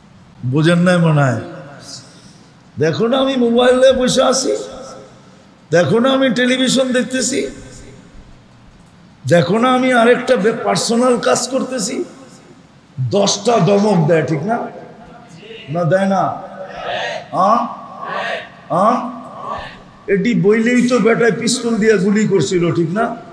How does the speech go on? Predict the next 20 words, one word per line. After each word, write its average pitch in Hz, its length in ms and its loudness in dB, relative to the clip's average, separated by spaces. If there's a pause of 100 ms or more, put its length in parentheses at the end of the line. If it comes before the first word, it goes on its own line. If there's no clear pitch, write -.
(1200)
বেশি 170 300 0
দিন 226 160 0
আগে 220 240 2
তো 226 140 -2
না। 156 200 -2 (1160)
কি 170 160 -2
বেটা 170 340 0
এগুলা 196 380 2
বইলা 202 320 2
পিস্তল 226 440 -4
দিয়ে 220 160 2
গুলি 226 240 -2
করছিল 240 440 -4
না? 285 120 -2 (920)
মনে 180 140 -8
হয় 202 140 -2
ভুলে 185 340 0
গেছেন, 165 340 0
ঠিক 156 160 -2
না? 220 180 -4